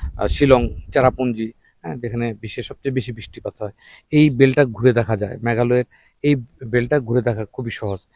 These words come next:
তো তুরা এখানে, আহ, মানে আসলে আমি মনে করি যারা আসেননি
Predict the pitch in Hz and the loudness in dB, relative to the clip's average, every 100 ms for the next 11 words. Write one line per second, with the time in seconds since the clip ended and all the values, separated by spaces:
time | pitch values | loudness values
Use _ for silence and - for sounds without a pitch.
0 | _ _ _ 131 127 123 - 156 151 147 | _ _ _ 4 6 6 4 8 8 8
1 | - _ 120 - 139 143 - 113 120 120 | -2 _ -6 -2 0 0 -4 -6 -4 -2
2 | 117 117 - 127 - 147 147 139 143 143 | -2 -4 -6 -6 -4 0 2 0 -2 -4
3 | 147 139 143 156 - 175 180 | 0 4 4 2 2 0 0